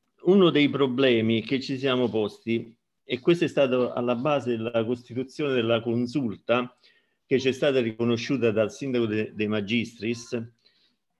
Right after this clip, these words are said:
quindi voglio dire, diamo atto a quest'uomo che, insomma, ha avuto questa sensibilità, anche se, diciamo, l'ha recepita dopo un periodo di lotte, insomma, pure piuttosto... Eh,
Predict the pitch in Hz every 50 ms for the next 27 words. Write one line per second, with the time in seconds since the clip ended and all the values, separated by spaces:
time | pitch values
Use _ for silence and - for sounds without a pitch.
0 | _ _ _ _ _ _ _ _ _ _ _ _ _ - 131 127 123 123 120 117
1 | 117 117 113 120 117 120 120 113 104 107 104 110 117 113 113 113 117 123 127 127
2 | 117 113 - - - 120 110 107 98 - 104 104 107 - - - 117 117 117 -
3 | 123 123 120 107 107 104 98 101 101 104 - 101 104 107 104 104 - 113 110 107
4 | 107 113 123 104 110 104 110 117 113 - 117 104 95 113 110 104 104 117 104 113
5 | 123 135 127 127 113 101 - - - - 131 131 135 135 123 110 117 110 110 -
6 | 147 143 131 107 - - - 110 110 110 123 120 117 113 110 107 107 107 101 107
7 | 113 113 - 123 117 120 123 120 107 95 104 98 92 _ _ _ _ _ _ _
8 | _ - 113 107 113 113 110 104 107 110 113 123 127 120 104 101 98 98 104 107
9 | 107 123 131 110 - _ - 101 92 87 - - 101 98 98 92 92 - - 117
10 | 117 107 - _ _ 95 _ - 110 104 101 - - - 98 90 90 _ _ _
11 | _ _ - _ _ _ _ _ _ - 110 110 107 104 101 104 101 101 104 98
12 | 98 98 104 98 90